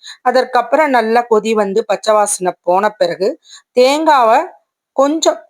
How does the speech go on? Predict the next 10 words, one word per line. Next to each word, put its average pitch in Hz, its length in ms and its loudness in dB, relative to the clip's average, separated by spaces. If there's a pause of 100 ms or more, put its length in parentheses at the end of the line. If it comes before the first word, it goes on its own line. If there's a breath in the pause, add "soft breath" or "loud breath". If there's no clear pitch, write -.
ரெண்டே 220 360 2
ரெண்டு 254 220 -2
சீரகம் 233 440 -2
போட்டு 180 280 -2
அரைச்சு 180 340 -2
வச்சிருந்தேன், 175 560 -8 (380)
அதையும் 180 440 -4
இதோட 170 320 0 (500)
ஊத்தி 175 340 -8 (600)
ரெடி. 269 320 0